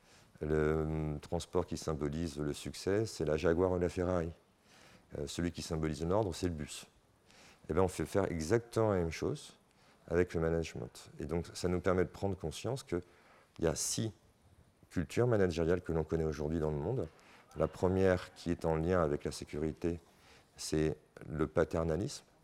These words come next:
puisque pater, protéger. Et, et donc, on est dans une culture managériale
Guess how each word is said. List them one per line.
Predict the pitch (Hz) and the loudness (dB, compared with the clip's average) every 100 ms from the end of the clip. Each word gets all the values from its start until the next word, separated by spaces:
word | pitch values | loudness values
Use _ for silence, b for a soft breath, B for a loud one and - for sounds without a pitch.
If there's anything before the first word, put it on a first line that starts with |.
| - | -20
puisque | - 80 | -10 -6
pater, | - 82 87 80 | 0 2 2 0
protéger. | - - 76 78 76 127 - _ _ B B B B 76 | -4 -6 -4 -4 -4 -6 -10 _ _ B B B B -2
Et, | 78 - | 0 0
et | |
donc, | 78 85 87 | 2 2 2
on | 73 80 | 0 2
est | 85 | 2
dans | 78 | 0
une | 71 | -2
culture | 73 - 92 107 | -6 -4 -4 -2
managériale | 98 87 80 78 78 80 78 73 | 0 2 0 0 0 2 2 0